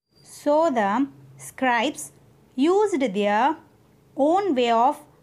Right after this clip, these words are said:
interpreting the facts. Next, consequently, their differences were found in the copies written by different scribes. As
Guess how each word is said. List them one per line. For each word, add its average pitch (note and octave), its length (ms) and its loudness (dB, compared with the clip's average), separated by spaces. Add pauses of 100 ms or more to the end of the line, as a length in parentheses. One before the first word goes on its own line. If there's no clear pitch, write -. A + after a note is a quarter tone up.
(180)
interpreting E4 720 0
the C#4 120 0
facts. A3+ 800 -8 (800)
Next, B3+ 440 -6 (360)
consequently, D4 1160 0 (340)
their C#4+ 220 0
differences C#4 1040 -2 (280)
were C4 180 0
found D4 520 0
in B3+ 220 0
the A#3 320 0 (380)
copies D4+ 720 0 (500)
written D#4+ 480 -2
by A#3+ 320 -2 (380)
different D#4+ 500 -4
scribes. A#3 720 -4 (1120)
As D#4 360 -4